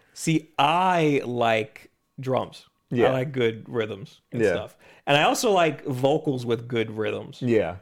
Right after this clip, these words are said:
Speaker 1: So that's why, that's why I think I like O K Go.
Speaker 2: Yeah.
Speaker 1: Um,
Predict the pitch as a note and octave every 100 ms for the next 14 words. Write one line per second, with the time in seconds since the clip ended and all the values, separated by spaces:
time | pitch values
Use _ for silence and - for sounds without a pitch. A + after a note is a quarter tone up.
0 | _ - C3 C#3 D#3 A#2 A#2+ C#3 D3 C3+
1 | B2 - B2 A#2 A2+ A2+ A2+ A2+ G#2 G#2+
2 | B2 G#2+ F2+ G2+ _ _ _ - A#2 A2
3 | G2+ F#2+